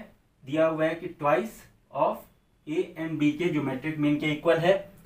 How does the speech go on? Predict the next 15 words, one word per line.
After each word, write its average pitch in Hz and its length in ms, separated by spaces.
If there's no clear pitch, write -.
तो 139 60
यहाँ 139 300
हमें 190 200
proof 160 240
करना 160 240
है 180 120
कि 185 260
a 156 180
is 160 140
to 156 140
b 180 160
ये 156 180
equal 170 300
होगा 160 180
two 147 80